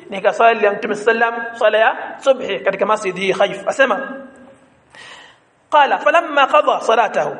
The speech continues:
Baada ya kumaliza swala yake, "Wanharafa," na akageuka, Mtume alayhi salatu wassalam, "idha huwa birajulaini fi ukhra al-qawm lam yusalliya ma'ahu."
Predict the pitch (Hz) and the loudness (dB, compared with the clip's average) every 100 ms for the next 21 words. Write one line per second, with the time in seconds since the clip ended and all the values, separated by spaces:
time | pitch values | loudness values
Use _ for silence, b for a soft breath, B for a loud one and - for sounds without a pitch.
0 | - - - 220 247 285 311 302 262 240 | -16 -20 -16 0 2 4 2 2 2 0
1 | 240 240 226 - - - - _ _ - | -2 -2 -2 -4 -18 -20 -20 _ _ -2
2 | 226 254 233 220 214 220 214 165 202 233 | 0 0 0 2 4 4 2 -2 0 2
3 | - 262 208 185 139 - 214 214 214 202 | 2 2 2 0 -4 -2 -2 2 2 4
4 | 240 - 165 - - 220 202 214 214 214 | 2 2 -2 -2 -4 0 2 2 2 0
5 | 185 - 202 180 - B B 247 254 294 | 0 0 0 0 -6 B B 2 4 4
6 | 269 233 285 269 233 226 214 208 233 220 | 4 2 2 2 4 2 2 2 2 2
7 | 190 165 - 247 240 - 302 - - 220 | -4 -6 -8 -2 -2 2 2 4 2 2
8 | 196 214 254 214 165 - B 214 226 214 | 0 2 2 0 -4 -12 B -2 -2 -2
9 | 185 190 180 202 190 180 175 160 151 | -4 -2 -2 0 0 2 0 0 -6